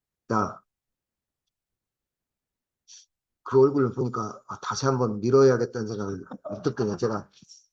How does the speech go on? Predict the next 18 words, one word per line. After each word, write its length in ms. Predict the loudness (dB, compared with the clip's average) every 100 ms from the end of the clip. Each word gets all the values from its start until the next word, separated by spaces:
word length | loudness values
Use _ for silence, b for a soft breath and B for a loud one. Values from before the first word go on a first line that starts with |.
| _ _ -8
그런 220 | 0 2
생각을 260 | 2 0
잘 140 | 0 0
하는 240 | 2 2
사람이 280 | 2 2 2
아닌데 560 | 0 -2 -4 -6 -8 -12 _ _ _ _ _ _ -4
너무 200 | -2 0
뜨거운 220 | 4 4
데에서 240 | 6 2 0
많이 260 | -4 -4 -4
일을 200 | -2 -4
해서 180 | -4
그런가 320 | -8 -10 -12 -16 -18 -20 _ _ _ _
피부가 360 | -12 -4 -2 0
많이 200 | -2 -6
상했어요. 560 | -10 -10 -12 -14 -18 -18 _ _ _ _ _ _ _ _ _ -14
아, 320 | -10 -10 -10
정말. 440 | -10 -8 -8 -10